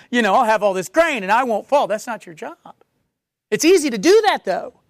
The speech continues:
The Lord says that our abundance at the present time is meant to do what? To supply their need. So that when the de-,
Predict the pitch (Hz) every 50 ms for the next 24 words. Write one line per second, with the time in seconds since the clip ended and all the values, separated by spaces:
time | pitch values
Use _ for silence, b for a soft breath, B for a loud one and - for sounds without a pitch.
0 | _ _ _ _ _ _ _ _ _ _ _ 180 160 165 196 240 302 285 - -
1 | 208 180 147 151 165 185 240 294 294 254 190 220 269 311 320 277 240 175 196 190
2 | - 180 - - 277 330 320 262 247 196 - 175 165 165 180 190 175 156 170 202
3 | 220 - 220 214 196 - 220 196 185 208 196 208 302 330 240 - 208 185 - 208
4 | - - 233 226 226 220 190 254 302 359 392 339 247 190 170 165 B B B B
5 | - - 339 330 320 320 339 349 330 311 302 277 262 202 302 302 320